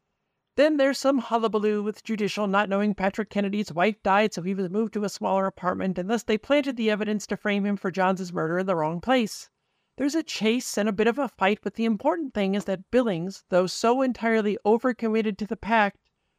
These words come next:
realizes Juliet is right about things not being what they seem. He wants to help her because he's like her, trans,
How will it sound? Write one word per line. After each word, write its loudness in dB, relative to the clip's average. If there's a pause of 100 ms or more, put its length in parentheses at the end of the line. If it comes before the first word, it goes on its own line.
(160)
realizes 2
Juliet 0
is -2
right 2
about 0
things -2
not -2
being 0
what -2
they 0
seem. -4 (500)
He -4
wants 2
to 0
help 0
her 0
because -2
he's -4
like 2
her, -6 (480)
trans, 0